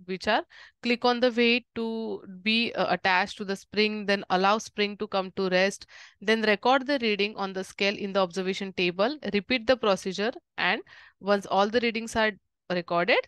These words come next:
in the observation table, click on the plot button।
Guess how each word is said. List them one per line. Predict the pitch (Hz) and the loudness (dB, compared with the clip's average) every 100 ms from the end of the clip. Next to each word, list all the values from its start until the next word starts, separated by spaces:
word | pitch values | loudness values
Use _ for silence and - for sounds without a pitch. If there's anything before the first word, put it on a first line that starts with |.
| _ _ - | _ _ -12
in | 208 | -2
the | 190 180 | -2 0
observation | 190 185 185 | -4 -8 -8
table, | 175 247 - | -6 -6 -6
click | 202 180 175 | -4 -2 0
on | 254 | 0
the | 494 233 | 2 2
plot | 185 165 | 2 2
button। | 151 - | -8 -10